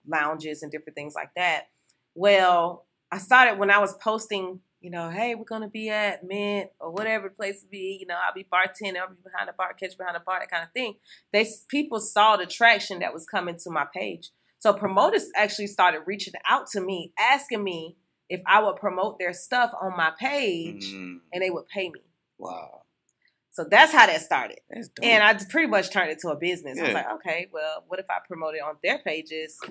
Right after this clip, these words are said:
Speaker 1: you know, too, when they could just pay me to promote?" And that's what, that's how that started, and I turned it into a business. And I didn't realize what I was really doing, honestly, until I got my business coach.
Speaker 2: Mm.
Speaker 1: And I, he was saying, he said, "Okay, what are all the ways that you're making money right now?"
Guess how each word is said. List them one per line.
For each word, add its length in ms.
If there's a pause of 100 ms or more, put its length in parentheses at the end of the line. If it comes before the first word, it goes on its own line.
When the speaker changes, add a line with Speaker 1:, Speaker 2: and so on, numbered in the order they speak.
(320)
Speaker 1:
you 120
know, 240
too, 280
when 100
they 100
could 140
just 220
pay 180
me 140
to 80
promote?" 520 (280)
And 120
that's 220
what, 180
that's 200
how 120
that 160
started, 280
and 80
I 60
turned 280
it 40
into 220
a 60
business. 580
And 160
I 140
didn't 340
realize 520
what 160
I 100
was 240
really 220
doing, 340 (100)
honestly, 600 (380)
until 340
I 140
got 160
my 100
business 400
coach. 360
Speaker 2:
Mm. 340
Speaker 1:
And 120
I, 120
he 120
was 200
saying, 220
he 100
said, 220
"Okay, 260
what 180
are 100
all 140
the 80
ways 240
that 160
you're 100
making 280
money 260
right 180
now?" 220